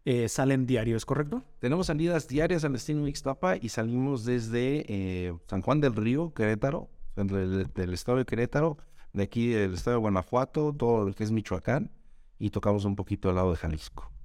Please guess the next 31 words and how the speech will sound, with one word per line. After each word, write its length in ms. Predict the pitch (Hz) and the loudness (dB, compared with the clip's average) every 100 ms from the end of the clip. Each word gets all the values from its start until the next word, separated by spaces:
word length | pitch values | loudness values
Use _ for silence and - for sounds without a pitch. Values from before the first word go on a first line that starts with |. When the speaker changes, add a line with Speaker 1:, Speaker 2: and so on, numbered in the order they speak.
| - - - | -14 -14 -16
Speaker 2:
Entonces, 640 | - - 85 98 - - - - - - - - - - | -6 -4 0 0 -2 -10 -14 -20 -20 -20 -20 -20 -20 -14
amigos 320 | - 92 107 101 | -4 0 0 0
agentes, 400 | 104 113 - - | -2 0 -4 -2
todos 160 | 117 | 0
los 120 | 110 | 0
que 80 | - | 0
ocupen 580 | 101 127 107 127 123 117 - | -2 -2 0 2 0 -2 -10
servicio 380 | - 101 107 123 | -6 -2 0 0
de 60 | |
transportación, 800 | 107 95 - 101 101 - 135 165 - - | 0 -4 -4 -6 -4 0 0 0 -6 -8
vía 200 | 104 131 | -2 0
terrestre 400 | 123 113 123 131 | 0 0 0 2
en 60 | 110 | 2
el 40 | |
destino 220 | - 127 | 2 0
Ixtapa, 540 | 120 - 139 - 190 - - - - - - - | 0 0 -4 2 0 0 -10 -12 -12 -16 -20 -16
vénganse, 380 | - 98 98 - | -4 0 0 0
vénganse 320 | 92 110 113 | 0 0 -2
con 160 | 104 98 | 0 0
Click, 360 | - 139 165 - | 2 0 0 -4
platiquen 500 | - 101 113 127 139 | -4 -2 0 0 0
con 160 | 101 | 0
Click 240 | 98 131 135 | 0 0 0
y 20 | |
va. 220 | 90 90 - | -2 -4 -8
Speaker 1:
Sí, 240 | - 143 | -2 0
claro, 420 | 143 147 160 160 | 2 2 4 2
dos, 400 | 139 147 175 180 | 2 2 4 0
tres 320 | 170 170 180 | 2 2 2
noches, 580 | 160 165 180 208 214 214 - | 2 0 2 2 2 2 2
eh, 300 | 139 127 | 2 4